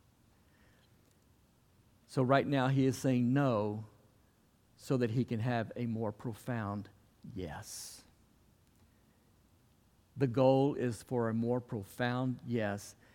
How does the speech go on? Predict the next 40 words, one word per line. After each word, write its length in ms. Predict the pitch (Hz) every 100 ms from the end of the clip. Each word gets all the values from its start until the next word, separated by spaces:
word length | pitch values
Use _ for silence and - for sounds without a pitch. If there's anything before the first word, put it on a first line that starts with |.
| _
and 240 | - 104 107
this 180 | 120 131
may 140 | 123
be 160 | 117 120
the 120 | 110
way 260 | 107 107
he 240 | 104 117 107
has 200 | 101 98
to 100 | 113
do 200 | 110 98
it. 240 | - - - - - _ _ _ _ _ _ _ _ _ _ _ _ _ _ _
He 160 | - 139
has 260 | 139 135 -
to 80 |
do 260 | 143 147 151
this 300 | 127 113 107
so 140 | - 123
that 200 | 113 120
the 100 | 117
Jews, 560 | 120 135 135 127 - 180
the 160 | 117 -
Israelites, 680 | 143 120 127 117 120 - - - -
will 100 | 127
start 400 | 107 - 120 -
to 80 | 117
deconstruct 960 | 107 135 135 139 - - 131 98 - - - _ _ - - -
what 180 | 113 -
they 120 | 113
thought 280 | 113 104 113
they 80 |
believed, 560 | 113 127 110 107 - - - _ _ _ _ _ _ _ _ _
what 180 | 135 120
they 140 | 120
thought 420 | 120 - 147 - 165
they 140 | 139
were 120 | 143
doing 440 | 127 147 139 120 110
to 100 | 120
manipulate 640 | 117 123 120 131 127 -
God, 360 | 123 90 90